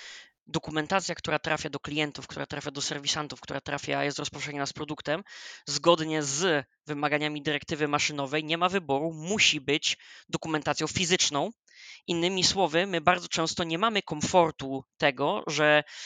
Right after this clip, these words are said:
jeżeli wykryjemy, że coś jest nie tak, że, że coś nie działa, że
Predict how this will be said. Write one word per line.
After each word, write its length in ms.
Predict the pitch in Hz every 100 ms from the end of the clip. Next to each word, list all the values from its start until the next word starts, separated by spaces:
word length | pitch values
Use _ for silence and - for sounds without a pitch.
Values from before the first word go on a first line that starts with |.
| - -
jeżeli 360 | 160 165 175 165
wykryjemy, 640 | 151 - 160 160 170 151 135
że 80 |
coś 200 | - 170
jest 180 | 151 131
nie 140 | 139 147
tak, 560 | - 135 127 - - - -
że, 400 | 139 135 135 135 -
że 120 | 147
coś 200 | 147 139
nie 120 | 147
działa, 360 | 139 139 135
że 100 | 135